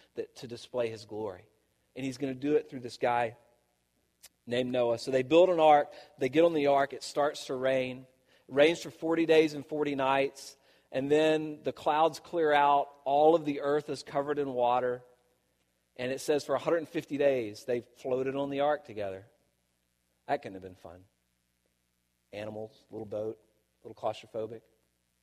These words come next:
And then what does Noah do after a hundred fifty days? He sends out a dove, right, to search for land, and it comes back without anything. And so he keeps doing this. It says every couple of days he sends out a dove, and then one time it comes back with a,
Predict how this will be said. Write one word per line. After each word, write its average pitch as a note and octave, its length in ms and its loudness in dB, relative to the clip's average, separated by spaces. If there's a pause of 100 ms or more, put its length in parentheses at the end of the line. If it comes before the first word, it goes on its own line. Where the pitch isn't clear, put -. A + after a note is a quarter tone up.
(920)
And A#2 140 -8
then C#3+ 220 -2
what C#3 120 0
does C#3+ 220 -2
Noah C#3+ 240 2
do D3+ 160 0
after C3 200 0
a A#2 40 -6
hundred C#3+ 260 -8
fifty C#3 180 -14
days? C#3+ 240 2
He B2+ 80 -12
sends C#3 300 -8
out C3 140 0
a A2 40 -10
dove, D3 540 0
right, C#3 300 -4 (720)
to B2 100 -12
search D#3 560 -2
for C#3 160 -4
land, D#3 560 -4 (840)
and A#2+ 80 -10
it A#2 60 -10
comes C#3 240 -8
back C#3+ 240 -2
without C3 320 -2
anything. D#3 500 -8 (480)
And B2+ 80 -12
so C#3 120 -4
he C3+ 80 0
keeps E3 280 -12
doing D3 240 2
this. D3+ 160 -4
It C3+ 100 -14
says C3 180 -4
every C#3 160 -2
couple C#3+ 240 -6
of B2+ 80 -4
days C3+ 260 2
he C3 80 -12
sends C3+ 300 -10
out C3 160 -4
a B2+ 40 -4
dove, B2+ 380 -2
and B2 100 -12
then A#2+ 60 -8
one C3 160 -4
time C3+ 220 -8
it A#2 80 -12
comes C3 240 -10
back B2+ 280 -6
with A#2+ 120 -12
a, A2 80 -12